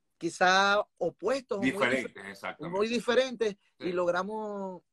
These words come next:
Speaker 1: eh, darle forma a esta canción. Pa' mí, yo me siento es un privilegio, siento que es una obra muy bien lograda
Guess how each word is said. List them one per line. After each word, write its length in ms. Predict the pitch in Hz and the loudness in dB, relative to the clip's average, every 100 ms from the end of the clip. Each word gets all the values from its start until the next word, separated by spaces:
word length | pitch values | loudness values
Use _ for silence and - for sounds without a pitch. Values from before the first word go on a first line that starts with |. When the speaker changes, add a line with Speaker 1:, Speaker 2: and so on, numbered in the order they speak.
| _ - _ 160 | _ -20 _ -8
Speaker 1:
eh, 480 | 160 151 143 139 - | -6 -4 -6 -8 -10
darle 380 | 139 170 185 196 | -4 0 0 0
forma 360 | 214 214 208 | 0 0 0
a 40 | 190 | -2
esta 200 | - 190 | -2 -4
canción. 380 | 190 190 220 | -4 -6 -6
Pa' 120 | 196 175 | -6 -6
mí, 480 | 175 196 202 190 | -6 -6 -6 -6
yo 100 | 180 | -6
me 120 | 180 185 | -8 -8
siento 280 | 196 190 | -8 -4
es 60 | 202 | -4
un 100 | 196 | -4
privilegio, 640 | 202 190 175 196 175 160 | -6 -2 0 0 -2 -4
siento 340 | 147 160 151 147 | -10 -16 -18 -16
que 100 | 175 | -12
es 40 | |
una 240 | 180 175 180 | -4 0 0
obra 240 | 180 180 | 2 2
muy 220 | 175 180 | 2 -8
bien 200 | 175 180 | -8 -6
lograda 520 | 175 175 175 190 190 | 0 2 4 4 2